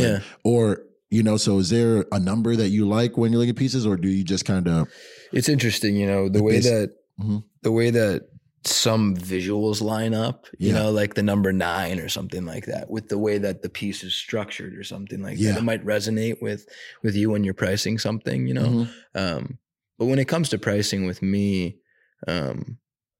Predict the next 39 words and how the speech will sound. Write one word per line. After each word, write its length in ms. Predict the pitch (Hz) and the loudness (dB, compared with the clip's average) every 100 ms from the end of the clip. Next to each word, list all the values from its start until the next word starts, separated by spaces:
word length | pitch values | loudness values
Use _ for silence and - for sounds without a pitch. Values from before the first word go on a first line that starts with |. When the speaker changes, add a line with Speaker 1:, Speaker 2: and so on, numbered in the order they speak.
| 320 294 | -18 -4
Speaker 1:
usually 580 | 160 185 175 180 156 139 | 2 2 4 2 4 4
it 60 | 123 | 4
is, 420 | 120 113 101 - | 4 2 0 -2
it 160 | 110 107 | 0 2
is 180 | 107 101 | 2 2
gonna 180 | 107 101 | 0 0
be 460 | 98 92 87 98 - _ | 0 0 0 -4 -10 _
specific 680 | - - 113 104 95 98 - | -8 -2 0 0 0 -2 -4
to 480 | - 92 90 85 85 - - | -2 0 0 -4 -8 -12 -8
the 140 | 101 | -6
person 380 | - 95 - 92 | -2 -2 -2 -2
that 120 | 90 | -2
I'm 140 | 90 | -2
selling 360 | - 90 87 101 | -2 -2 -2 -2
it 120 | 98 | -4
to 280 | - 135 160 - | -2 -2 -2 -4
Speaker 2:
Okay. 220 | - 170 - | -4 -2 2
Speaker 1:
or 140 | 107 | 2
the 80 | 101 | 2
gallery 480 | 101 92 95 101 98 | 2 2 2 2 2
that 140 | 92 | 0
it's 140 | 90 | -2
going 420 | - - 85 101 101 | -4 -2 0 0 0
to. 320 | - - - - | -2 -2 -4 -6
Speaker 2:
Uh-huh. 240 | 107 98 107 | -4 -4 -6
Speaker 1:
Um, 520 | - 98 90 76 69 - _ _ _ _ _ _ _ _ - | -4 -4 -2 -4 -8 -12 _ _ _ _ _ _ _ _ 0
in 100 | 113 | 2
a 60 | |
lot 180 | 113 117 | 4 4
of 80 | 123 | 2
cases, 800 | 123 113 101 104 98 92 92 - _ _ _ _ _ _ _ | 2 2 2 2 2 0 -2 -8 _ _ _ _ _ _ _
I 60 | 110 | 0
really 320 | 110 110 110 | 4 4 4
like 520 | 104 98 95 - - _ _ _ _ | 4 2 0 -4 -16 _ _ _ _
to 80 | - | -4
see 200 | - 117 | 0 2
what 160 | 101 92 | 2 2
other 200 | 92 104 | 0 -2
people 540 | 123 123 - 156 | -2 -2 -2 -4